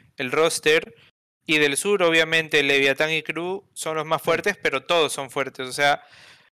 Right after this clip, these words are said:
Speaker 1: la respuesta conservadora sería decirte que esos, pero en realidad lo que nos ha demostrado Valorant en este año y medio es que de la nada puede salir un equipo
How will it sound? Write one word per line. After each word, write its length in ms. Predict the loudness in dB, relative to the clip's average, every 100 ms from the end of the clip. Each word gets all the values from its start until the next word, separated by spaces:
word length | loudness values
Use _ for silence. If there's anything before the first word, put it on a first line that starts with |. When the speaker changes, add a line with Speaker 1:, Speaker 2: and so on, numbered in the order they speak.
| _
Speaker 1:
la 180 | 0 2
respuesta 380 | 2 0 0 2
conservadora 540 | 2 0 2 4 2
sería 260 | 2 2 4
decirte 380 | 2 0 -2 2
que 160 | 2
esos, 360 | 2 -2 -14 -8
pero 160 | -2 0
en 100 | 0
realidad 360 | -2 2 2 2
lo 160 | -2
que 80 | -2
nos 200 | -4 -2
ha 40 |
demostrado 440 | -2 -2 -4 -2 2
Valorant 400 | 2 2 0 -2
en 120 | -6
este 220 | -6 -2
año 200 | -4 -4
y 60 | -4
medio 320 | -2 0 0
es 140 | -2 -2
que 100 | 0
de 140 | 0
la 100 | 0
nada 220 | 0 0
puede 180 | 2 0
salir 300 | 0 -2 -2
un 100 | -2
equipo 480 | -4 -4 -2 -2